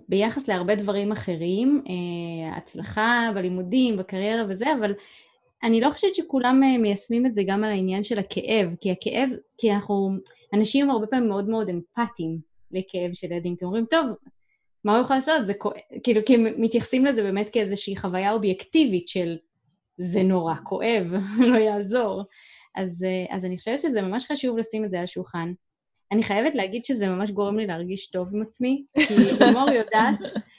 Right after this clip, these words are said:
Speaker 1: שיש לי איזה, אה, ליקוי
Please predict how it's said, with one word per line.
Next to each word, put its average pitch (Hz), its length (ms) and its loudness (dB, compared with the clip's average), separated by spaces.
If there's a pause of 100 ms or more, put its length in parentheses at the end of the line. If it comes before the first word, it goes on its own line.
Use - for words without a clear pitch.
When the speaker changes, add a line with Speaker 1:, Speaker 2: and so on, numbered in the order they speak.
(160)
Speaker 1:
שיש 208 680 2
לי 302 160 2
איזה, 190 200 -2 (360)
אה, 180 460 -2 (680)
ליקוי 240 540 2